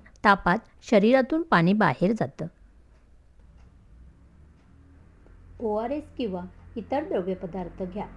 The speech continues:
ताक, तूप, नारळ पाणी उपयोगी ठरतात. तसेच हलका आणि पचायला सोपा आहार घ्या. भात, वरण, भाजी, सूप, फळं घ्या. तेलकट, तिखट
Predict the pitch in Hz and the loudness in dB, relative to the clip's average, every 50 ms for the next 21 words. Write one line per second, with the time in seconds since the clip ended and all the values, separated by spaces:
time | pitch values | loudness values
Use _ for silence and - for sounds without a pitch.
0 | - - - - - - - - - - - - 180 170 170 170 170 - - - | -20 -20 -20 -20 -20 -20 -20 -20 -20 -18 -10 -6 -4 -4 -4 -4 -6 -10 -14 -10
1 | - 202 175 165 165 - 196 190 180 175 190 247 285 - 311 233 180 175 175 175 | -8 -8 -8 -8 -8 -8 -6 -6 -4 -4 -4 -6 -6 -8 -8 -8 -8 -8 -10 -12
2 | - - - - - 226 180 - 190 175 170 165 175 208 208 - 208 175 - - | -16 -20 -20 -14 -14 -14 -12 -10 -8 -8 -8 -8 -8 -10 -10 -10 -12 -12 -12 -14
3 | - 139 - - - - - - - - - - - - - - - - - - | -18 -20 -20 -20 -20 -20 -20 -20 -20 -20 -20 -20 -20 -20 -20 -20 -20 -20 -20 -20
4 | - - - 254 208 190 - - 170 165 175 - - - - - - - - _ | -20 -10 -6 -6 -6 -6 -8 -10 -12 -12 -14 -16 -20 -20 -20 -20 -20 -20 -20 _
5 | - - 254 233 233 - - 302 311 339 339 254 208 190 190 196 208 - - 175 | -8 -4 -2 -2 -4 -4 -8 -10 -10 -10 -8 -6 -4 -4 -4 -4 -6 -8 -10 -12
6 | 170 - 208 214 226 233 233 233 - - 175 - - 196 202 - - 196 170 165 | -8 -6 -6 -4 -4 -4 -6 -6 -6 -10 -10 -8 -8 -10 -10 -8 -10 -10 -10 -8
7 | 170 180 170 165 175 160 - _ _ - - - _ _ - 190 175 170 160 156 | -10 -10 -10 -10 -12 -12 -14 _ _ -20 -20 -20 _ _ -10 -8 -6 -6 -6 -8
8 | 156 - _ - 202 190 180 175 165 156 165 185 185 190 190 160 160 160 156 156 | -12 -14 _ -4 -4 -4 -2 -4 -6 -8 -8 -8 -6 -6 -8 -8 -10 -14 -14 -16
9 | - - 277 254 262 262 - - - 190 165 160 165 165 170 226 180 139 - - | -12 -8 -8 -8 -8 -8 -12 -10 -8 -6 -6 -6 -6 -6 -8 -8 -10 -10 -12 -18
10 | _ _ _ _ - 220 196 196 196 190 - 254 277 262 - - 202 - - - | _ _ _ _ -4 -2 -2 -2 -4 -6 -8 -8 -8 -8 -10 -14 -14 -12 -10 -10
11 | 170 180 | -10 -10